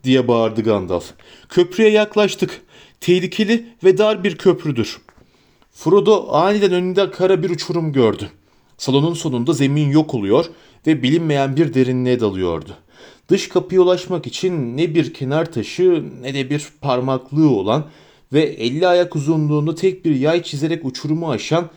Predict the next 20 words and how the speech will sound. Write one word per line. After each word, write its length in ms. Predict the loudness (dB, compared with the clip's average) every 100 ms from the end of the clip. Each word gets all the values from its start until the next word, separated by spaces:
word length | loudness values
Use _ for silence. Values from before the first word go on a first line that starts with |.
| _ 0
dar 280 | 2 2
bir 160 | -2 -2
taş 220 | -2 -2
köprüden 460 | -2 -6 -2 -2 0
geçmek 380 | -2 -4 -8 -4
gerekliydi. 600 | -4 -4 -6 -8 -8 -18 _ _ _ _ _ _ _
Bu 220 | -2 0 0
cücelerin 480 | 0 0 0 0
herhangi 500 | -2 0 0 -2 -2
bir 200 | -2 -2 -8 -20 -20 _ -6
düşman 560 | -6 -2 0 0 -2 -8
ilk 180 | -8 -6
salonla 540 | -4 -2 -2 -4 -6
dış 160 | -6 -4
geçitleri 460 | -6 -6 -4 0
ele 180 | 2 2
geçirirse 600 | 0 -2 -2 -4 -2 -4
diye 140 | 2 2
geliştirmiş 600 | 4 0 -2 -6 -6 -2
olduğu 460 | -2 0 2 2